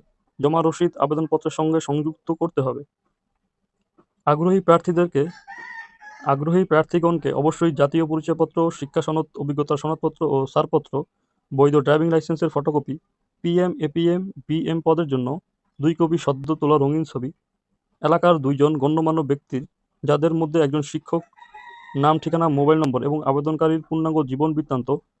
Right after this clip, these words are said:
মোবাইল নম্বর সহ আবেদনপত্রে আগামী একত্রিশ সাত দুই হাজার চব্বিশ তারিখের মধ্যে উপপরিচালক, মানব সম্পদ ও প্রশাসন, পিপলস ওরিয়েন্টেড প্রোগ্রাম ইমপ্লিমেন্টেশন পপি, পাঁচ বাই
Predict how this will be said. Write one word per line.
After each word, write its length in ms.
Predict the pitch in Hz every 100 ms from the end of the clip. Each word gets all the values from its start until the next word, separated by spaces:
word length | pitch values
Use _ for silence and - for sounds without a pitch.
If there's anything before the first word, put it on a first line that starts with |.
| _ _
মোবাইল 320 | 143 143 160 160
নম্বর 180 | 160 160 -
সহ 100 | 165 151
আবেদনপত্রে 480 | 151 156 160 - 135 -
আগামী 260 | 143 160 170 - 147
একত্রিশ 360 | - - 180 175
সাত 120 | 143 131
দুই 100 | 135
হাজার 180 | 139 -
চব্বিশ 220 | 156 170 160
তারিখের 280 | 160 165 165
মধ্যে 200 | 143 139 _ _ _ _ -
উপপরিচালক, 640 | 160 165 170 165 165 170 165 139
মানব 160 | 147 147
সম্পদ 240 | 160 156 160 147
ও 20 | -
প্রশাসন, 340 | 147 147 135 147 _ _ _ _
পিপলস 320 | 160 175 175 - -
ওরিয়েন্টেড 360 | 151 165 165 165 -
প্রোগ্রাম 320 | 160 127 139 165 _ 160
ইমপ্লিমেন্টেশন 960 | 165 165 170 165 165 139 139 - 135 147 175 _ _ _ _ _ _ _ _ _ _ _ _
পপি, 220 | 170 170 131 -
পাঁচ 160 | 165 165
বাই 140 | 175